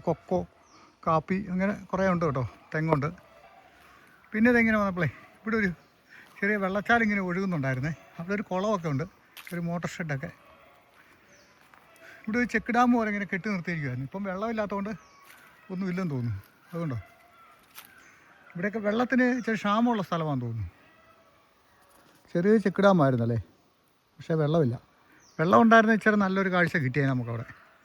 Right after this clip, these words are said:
ഇതവിടെ ഒരു തുളസി നിൽക്കുന്നുണ്ടോ, ഒരു കൃഷ്ണ തുളസി. കൃഷ്ണ തുളസിയാണോ വെള്ളയാണ് കേട്ടോ പൂവ്, കൃഷ്ണ തുളസി തന്നെയല്ലേ? അല്ല,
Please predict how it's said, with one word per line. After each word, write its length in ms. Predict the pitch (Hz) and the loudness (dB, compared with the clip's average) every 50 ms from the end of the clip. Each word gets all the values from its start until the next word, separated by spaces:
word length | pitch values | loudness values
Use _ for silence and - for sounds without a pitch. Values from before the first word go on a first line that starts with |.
| _ _ _ _ _ _ _ - - _ _ _ _ _ _ - - _ _ - | _ _ _ _ _ _ _ -20 -20 _ _ _ _ _ _ -20 -20 _ _ -8
ഇതവിടെ 260 | - 170 170 170 190 196 185 | -6 -4 -2 -2 0 -2 -2
ഒരു 80 | 180 165 - - | -2 -4 -6 -6
തുളസി 300 | 170 175 185 175 - 233 185 | -4 -4 -4 -4 -2 -2 -2
നിൽക്കുന്നുണ്ടോ, 360 | 151 135 120 127 120 117 120 101 - _ _ - - - - - - - - - - - | -2 -2 -2 -2 -2 -2 -4 -8 -10 _ _ -20 -20 -20 -20 -20 -20 -16 -14 -12 -12 -10
ഒരു 80 | 165 156 - | -12 -12 -12
കൃഷ്ണ 200 | 160 156 - 196 175 - | -14 -10 -8 -8 -8 -6
തുളസി. 280 | 180 175 156 - 165 135 - - - _ | -8 -8 -8 -8 -8 -8 -10 -10 -16 _
കൃഷ്ണ 160 | - 139 - _ - | -20 -20 -18 _ -14
തുളസിയാണോ 440 | 180 185 165 - 208 196 190 208 214 - _ _ _ _ _ _ _ _ _ - - - - - _ _ _ 165 | -14 -14 -10 -8 -8 -6 -6 -6 -8 -10 _ _ _ _ _ _ _ _ _ -20 -20 -20 -20 -20 _ _ _ -12
വെള്ളയാണ് 400 | 156 170 190 214 208 165 156 156 147 | -8 -4 -2 -2 0 0 -2 -4 -4
കേട്ടോ 160 | 143 139 143 135 135 | -6 -6 -8 -8 -8
പൂവ്, 200 | 139 147 156 147 - _ _ _ _ _ _ _ _ _ - - _ - - _ - | -8 -8 -10 -10 -12 _ _ _ _ _ _ _ _ _ -20 -20 _ -20 -20 _ -16
കൃഷ്ണ 180 | - 147 - 175 160 | -14 -12 -10 -8 -6
തുളസി 180 | 180 180 170 185 185 | -6 -4 -2 -2 -2
തന്നെയല്ലേ? 300 | 180 175 160 143 139 123 95 - _ _ _ _ _ _ _ _ _ _ _ _ _ _ _ _ _ _ _ _ _ _ _ _ _ - | 0 0 0 0 -2 -2 -4 -6 _ _ _ _ _ _ _ _ _ _ _ _ _ _ _ _ _ _ _ _ _ _ _ _ _ -8
അല്ല, 100 | 147 143 | -6 -6